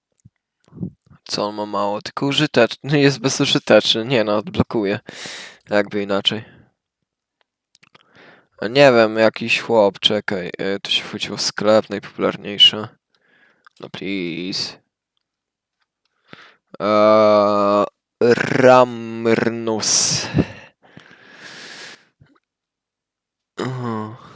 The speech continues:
O, tu z mini ikoni. Losowa skrzynka. Ikonę mogę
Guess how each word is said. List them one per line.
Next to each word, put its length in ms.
O, 380
tu 140
z 400
mini 400
ikoni. 640
Losowa 400
skrzynka. 640
Ikonę 500
mogę 480